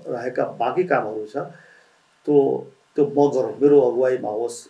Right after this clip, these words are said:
म सभापतिको हैसियतमा पार्टीलाई अगाडि बढाउन बाँकी कामहरू गरौँ भन्ने मेरो चाहना हो। र त्यो चाहना पनि बारेमा पनि प्रश्न भनेको छु, मेरो चाहना लुकेको छैन।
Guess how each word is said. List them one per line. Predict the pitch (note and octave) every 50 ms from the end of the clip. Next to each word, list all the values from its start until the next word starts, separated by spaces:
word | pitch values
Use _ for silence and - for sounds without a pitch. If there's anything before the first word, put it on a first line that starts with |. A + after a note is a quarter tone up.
| -
म | C3 C3+
सभापतिको | C3+ - C3+ C3 C3 C3 C3+ C#3+ C#3+ C#3+ B2 C3 B2
हैसियतमा | A2+ A2+ A2 A2 - A#2 - B2+ C3+
पार्टीलाई | - - - - - - - - - - - - - - - _ _ _ _ _ _ _ _ _ _ - -
अगाडि | - A#2 A#2 A#2 A#2 B2
बढाउन | B2 - A2 G#2+ G#2+ C3 C#3 C3+ -
बाँकी | A2+ G#2+ G#2+ - -
कामहरू | G#2+ - G#2+ A2+ A#2
गरौँ | G#2+ B2 C3 C#3 B2
भन्ने | G#2 G#2 G#2+ A#2 A#2
मेरो | A2 G#2
चाहना | - - C3 A2 G#2+ G#2 F#2+
हो। | F2+ F#2 F#2+ - _ _ _ _ -
र | - - - - _ _ - C3+
त्यो | C3 - - - G#3+ G#3+
चाहना | G#3+ - F3 E3 E3+ F#3
पनि | F3+ F3 G3 F#3+ F#3+
बारेमा | D#3+ D#3 D#3+ D#3 D#3+ E3 - E3+ E3+ E3 E3
पनि | F3 F3+
प्रश्न | E3+ - G3 G3 F#3+ - C#3+
भनेको | B2+ C3 B2+ A#2+ A2+
छु, | - - A#2
मेरो | A2 G2 G2 B2 C3+ C3+
चाहना | C3 C#3 C3+ C3 C#3
लुकेको | C3 B2 B2+ C#3 C#3 - D#3+ D3 C#3+ C#3+
छैन। | C#3+ C#3+ C3+ B2 G2+ G2